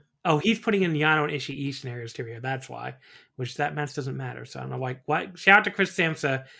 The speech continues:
for making this extra confusing. Okay. Uh, <laughs> but yeah, there you go. Uh, the next one. So if Kenta beats Ibushi, Zack beats Tanga Loa,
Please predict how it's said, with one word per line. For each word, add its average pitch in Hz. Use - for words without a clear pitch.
for 147
making 151
this 139
extra 151
confusing. 113
Okay. 135
Uh, 147
<laughs> -
but 196
yeah, 147
there 151
you 151
go. 127
Uh, 143
the 165
next 190
one. 113
So -
if 143
Kenta 240
beats 208
Ibushi, 139
Zack 165
beats 165
Tanga 151
Loa, 127